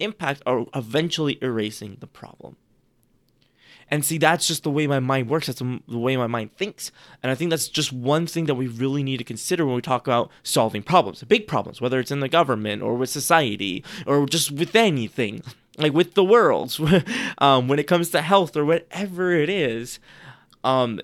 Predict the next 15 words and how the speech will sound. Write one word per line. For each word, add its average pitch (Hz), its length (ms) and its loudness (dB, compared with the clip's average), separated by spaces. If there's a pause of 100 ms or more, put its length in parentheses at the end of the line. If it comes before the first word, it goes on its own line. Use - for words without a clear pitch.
we 147 220 -6
can't 190 360 -4
think 185 380 -6
of 143 100 -4
just - 360 -4
solving 151 460 -2
a 110 60 -2
huge - 460 -8
problem. 147 600 -4 (600)
It 139 140 -4
just 180 180 2
doesn't, 165 200 -2
that 170 120 0
doesn't 170 300 -6
happen. - 580 -10